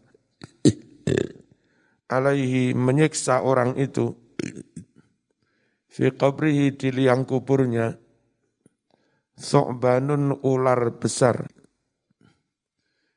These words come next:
bimiqdari salat, dengan sekira lamanya salat.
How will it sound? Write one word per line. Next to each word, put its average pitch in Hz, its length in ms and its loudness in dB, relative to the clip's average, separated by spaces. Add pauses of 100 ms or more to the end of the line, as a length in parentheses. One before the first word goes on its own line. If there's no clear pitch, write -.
(160)
bimiqdari 127 800 0
salat, 123 480 0 (1600)
dengan 127 640 -2 (960)
sekira 127 800 0
lamanya 127 960 0
salat. 107 400 -2